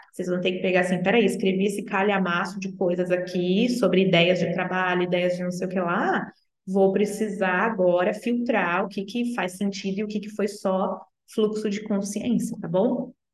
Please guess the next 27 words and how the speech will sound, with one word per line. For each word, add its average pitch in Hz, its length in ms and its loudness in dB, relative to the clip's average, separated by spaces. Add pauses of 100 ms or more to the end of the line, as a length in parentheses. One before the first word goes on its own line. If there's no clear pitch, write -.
(480)
Então, 185 300 2
isso 170 180 -2
é 175 320 0
bastante 185 480 0
forte. 185 400 2 (320)
Vamos 208 240 4
ter 190 140 2
que 202 60 -2
ter 196 100 2
um 190 60 2
pouquinho 226 280 2
de 247 120 4
paciência. 240 680 -4
Então, 226 260 0
olha 240 160 4
aqui, 240 180 -2
ó, 175 80 0
o - 20 -2
contexto. 196 560 -4
No 196 140 2
dia 190 100 4
vinte 180 220 -2
e - 40 -8
três, 175 280 -2
Júpiter 180 340 -2
fica 196 220 -2
direto. 285 500 0